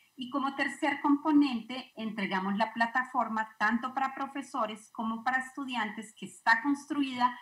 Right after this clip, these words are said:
sobre Machine Learning, lo que hace que Arucay enseñe de forma personalizada. Eh, aquí quiero hacer un llamado a la acción a las personas que nos están oyendo, profesores,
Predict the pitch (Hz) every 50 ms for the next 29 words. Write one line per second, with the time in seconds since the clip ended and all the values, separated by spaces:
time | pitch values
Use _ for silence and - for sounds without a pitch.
0 | - - _ _ _ - 240 220 196 202 180 185 175 - - - 226 233 254 277
1 | 277 254 233 202 196 208 226 240 262 254 - _ _ _ _ _ - 208 214 220
2 | 208 214 - - 202 196 196 202 202 208 208 - 247 247 247 _ - - 233 233
3 | 226 - - 196 196 196 196 - - 202 196 208 208 220 214 - - 233 226 220
4 | 214 226 214 185 190 170 - _ - - 196 196 190 190 185 185 180 - - 190
5 | - - - - 160 165 160 147 147 143 143 - - 165 - - - - _ _
6 | _ _ _ _ _ _ - - _ _ _ _ _ _ - 214 208 202 208 -
7 | - 220 214 202 - - - 269 269 277 277 339 339 - - - _ _ _ _
8 | _ - 269 262 247 240 233 240 - - 214 208 - 220 202 208 220 214 196 233
9 | 226 220 226 233 220 214 208 208 214 - - 226 214 196 185 190 - - - -
10 | 202 196 196 202 226 269 277 - - - - _ - 202 208 208 196 190 180 -
11 | - - - 190 202 190 196 - - 170 165 - 208 208 214 208 214 233 208 202
12 | 196 190 170 - 196 185 185 190 190 196 220 220 196 196 185 - - 196 190 -
13 | - 185 - - - - 214 214 208 196 180